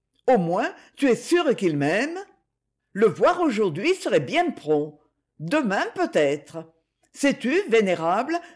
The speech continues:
que je fus jadis fiancée au fils du roi de Mithila ? Nos mères étaient liées d'une tendre amitié.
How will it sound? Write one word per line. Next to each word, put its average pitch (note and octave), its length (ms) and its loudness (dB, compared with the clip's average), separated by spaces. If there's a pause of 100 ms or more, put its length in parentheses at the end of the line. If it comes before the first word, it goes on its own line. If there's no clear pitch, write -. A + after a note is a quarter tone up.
que B3+ 100 0
je A#3 140 2
fus G#3 200 -2
jadis D#4+ 460 0
fiancée A3 480 -2
au D#3 140 4
fils C4+ 260 -2
du E3 80 -2
roi B3+ 220 0
de G#3+ 80 0
Mithila ? D#3 680 -2 (460)
Nos G3+ 160 0
mères A#3 460 0
étaient E3+ 240 0
liées G3+ 380 0
d'une G3+ 260 -4
tendre E4+ 360 -2
amitié. D#3 800 -2